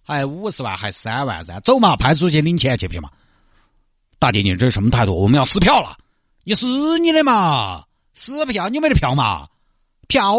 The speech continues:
都没得，你撕票！这位大姐拿着手机去派出所报了警，民警听了录音，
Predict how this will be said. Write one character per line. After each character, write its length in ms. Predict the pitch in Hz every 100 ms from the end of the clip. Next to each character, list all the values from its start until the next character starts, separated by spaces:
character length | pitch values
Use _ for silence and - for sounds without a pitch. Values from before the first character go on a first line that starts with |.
| 311
都 100 | 359
没 120 | 359
得， 60 | 294
你 140 | 277
撕 240 | 285 - 294
票！ 560 | 180 113 78 76 95 - _ _ _ _ _
这 100 | 113
位 60 |
大 220 | 110 123 101
姐 140 | 90
拿 140 | 87
着 60 | 101
手 160 | 104 87
机 140 | 98
去 120 | 107
派 140 | 101 107
出 80 |
所 140 | 104 87
报 140 | 104
了 80 | 101
警， 200 | 85 90 - _ _
民 180 | - 117
警 140 | 117
听 140 | 95 113
了 80 | 95
录 140 | 98
音， 120 | 87